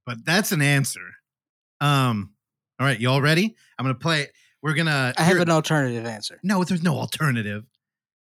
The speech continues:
Speaker 2: It's more fun.
Speaker 1: Uh, would you wanna do it after? Maybe it's better than what it actually
Speaker 2: It's
Speaker 1: is.
Speaker 2: just, and film it.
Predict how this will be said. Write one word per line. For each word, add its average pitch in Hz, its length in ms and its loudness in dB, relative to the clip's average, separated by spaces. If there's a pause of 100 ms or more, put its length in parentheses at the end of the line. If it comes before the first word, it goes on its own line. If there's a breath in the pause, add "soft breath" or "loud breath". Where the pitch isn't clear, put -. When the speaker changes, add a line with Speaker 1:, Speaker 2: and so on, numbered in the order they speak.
(140)
Speaker 2:
It's - 160 -10
more 135 140 -4
fun. - 240 -16 (540)
Speaker 1:
Uh, 139 140 -2
would 127 160 -8
you 123 60 -4
wanna 131 160 0
do 127 120 0
it 120 60 0
after? 131 480 -2
Maybe 139 220 0
it's 113 140 -4
better 113 280 0
than 101 140 -4
what 98 100 -6
it 98 100 -4
actually 95 400 -10
Speaker 2:
It's 120 100 -8
Speaker 1:
is. 151 100 -8
Speaker 2:
just, 139 320 -8
and 254 220 2
film 415 160 2 (180)
it. 175 160 -2